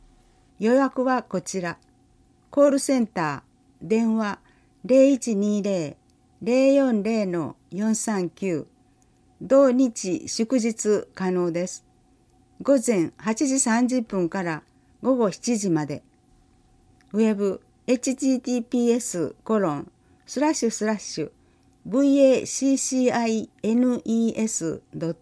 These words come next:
トエスシーアイエスイーディードットジェーピースラッシュエヌアイ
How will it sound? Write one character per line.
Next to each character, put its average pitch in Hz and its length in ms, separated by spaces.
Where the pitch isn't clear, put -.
ト 165 220
エ 226 120
ス 247 180
シ 247 300
ー - 100
ア 226 120
イ 175 220
エ 226 120
ス 214 400
イ 240 520
ー 190 60
デ 233 100
ィ 180 240
ー - 40
ド 170 200
ッ 170 60
ト 175 220
ジ 202 140
ェ 262 160
ー 233 40
ピ 233 360
ー - 100
ス - 220
ラ 202 120
ッ 208 40
シ - 280
ュ - 60
エ 240 160
ヌ 269 240
ア 247 160
イ 247 160